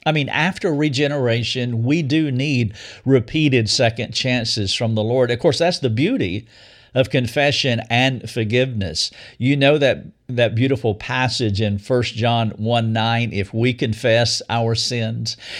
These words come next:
He is faithful and just to forgive us our sins and to cleanse us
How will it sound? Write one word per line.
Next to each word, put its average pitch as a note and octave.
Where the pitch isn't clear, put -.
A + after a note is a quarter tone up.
He C3
is A#2+
faithful A#2+
and A2
just A2
to A#2+
forgive A2+
us A2
our G#2
sins G#2+
and A2
to G#2
cleanse B2
us G2